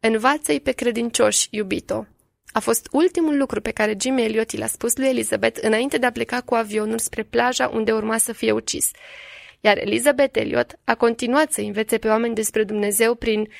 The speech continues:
emisiunile radio, prin conferințe, prin cărțile pe care le-a scris și prin exemplul personal. Cartea Cu dragoste a apărut la editura Scriptum și consider că este foarte potrivită pentru adolescenții și tinerii necăsătoriți.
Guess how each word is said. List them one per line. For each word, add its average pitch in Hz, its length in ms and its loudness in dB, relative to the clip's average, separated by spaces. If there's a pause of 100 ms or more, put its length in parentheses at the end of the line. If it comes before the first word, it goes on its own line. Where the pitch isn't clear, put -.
(140)
emisiunile 220 600 0
radio, 220 420 2
prin - 280 -6
conferințe, 226 760 0 (380)
prin 214 220 -2
cărțile 285 400 2
pe 285 120 0
care 247 220 -2
le-a 240 140 0
scris - 360 -2
și - 100 -4
prin 220 180 -4
exemplul 220 460 -2
personal. 226 640 -4 (840)
Cartea 320 280 2
Cu 330 100 -2
dragoste - 760 -2 (280)
a 240 100 -2
apărut 262 280 0
la 269 80 2
editura 240 380 -2
Scriptum - 500 -4
și 214 160 -2
consider 269 420 -2
că 262 100 -2
este 254 320 0
foarte 247 480 0
potrivită 214 480 -4
pentru 214 280 -6
adolescenții 226 720 0
și 226 140 -4
tinerii 226 360 0
necăsătoriți. 220 840 -4